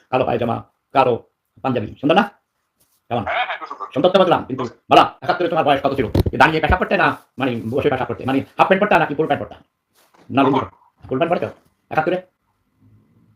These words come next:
Speaker 2: একাত্তরে আমি কলেজের ছাত্র।
Speaker 1: তাই নাকি? তাহলে তো তুমি অনেক বুড়া হয়ে গেছো। একাত্তরে মহান মুক্তিযুদ্ধে গেছো?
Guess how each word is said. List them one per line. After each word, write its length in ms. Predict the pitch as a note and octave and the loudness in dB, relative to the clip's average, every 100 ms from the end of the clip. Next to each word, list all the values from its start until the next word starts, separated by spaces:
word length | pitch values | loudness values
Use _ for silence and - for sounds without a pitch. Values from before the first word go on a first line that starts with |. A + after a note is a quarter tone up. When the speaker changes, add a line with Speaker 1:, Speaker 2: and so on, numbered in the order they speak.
| _ | _
Speaker 2:
একাত্তরে 260 | - A3 A#3 | -12 -4 -4
আমি 100 | A#3 | -2
কলেজের 240 | G#3+ A#3+ | -4 -4
ছাত্র। 280 | G3+ F3 G#3+ - - - - | -10 -8 -10 -10 -20 -20 -8
Speaker 1:
তাই 80 | B2 | -4
নাকি? 100 | G#2+ - - - - - | 0 0 -2 -12 -20 -4
তাহলে 140 | C#3+ | -2
তো 40 | D3 | 2
তুমি 140 | D3 | 2
অনেক 140 | C#3+ A2+ | 2 2
বুড়া 200 | B2 C#3 | 0 2
হয়ে 120 | C#3+ | 2
গেছো। 140 | A#2 G2 - - | -4 0 0 0
একাত্তরে 240 | C3+ D#3 D3+ | -2 0 0
মহান 120 | D#3+ | -2
মুক্তিযুদ্ধে 320 | D3 C#3+ D3 | -2 -4 -4
গেছো? 180 | E3 | -2